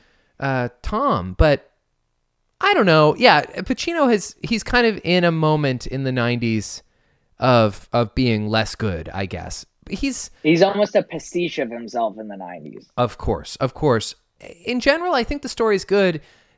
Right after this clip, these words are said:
Speaker 1: The only real criticism I have is that it's, it's just lower stakes. Like, there's not, the, the, the problems they're facing are not as big of a deal in part three as they are in one and two. And so it doesn't really line up in terms of,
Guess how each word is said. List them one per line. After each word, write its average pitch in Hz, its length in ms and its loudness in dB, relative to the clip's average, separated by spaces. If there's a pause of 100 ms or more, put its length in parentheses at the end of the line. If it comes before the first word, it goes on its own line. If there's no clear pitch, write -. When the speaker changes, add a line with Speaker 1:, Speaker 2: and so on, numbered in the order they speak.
Speaker 1:
The 226 100 2
only 302 140 0
real 226 160 6
criticism 160 500 -2
I 139 80 2
have 143 240 0
is 170 100 -6
that 175 140 4
it's, - 320 -6 (100)
it's 165 220 -4
just - 220 -6
lower 185 300 4
stakes. - 640 -2
Like, 165 240 0
there's 180 180 -2
not, 233 280 0 (540)
the, - 440 -4
the, 175 100 -2 (160)
the 185 120 2
problems 214 460 4
they're 143 160 2
facing 180 400 -2
are 117 100 -2
not 143 340 0
as 139 140 -2
big 147 240 -4
of 120 100 -6
a 123 60 -4
deal 139 540 0
in 117 180 -4
part 104 320 -2
three 104 280 -2
as 101 100 -6
they 107 180 -2
are 98 220 0
in 98 120 -6
one 95 140 -4
and 92 140 -8
two. 98 220 -2
And 104 100 -6
so 180 100 0
it 170 100 -4
doesn't 226 260 0
really 165 260 0
line 117 340 -4
up 120 220 -4
in 107 80 -6
terms 107 340 -6
of, 95 240 -2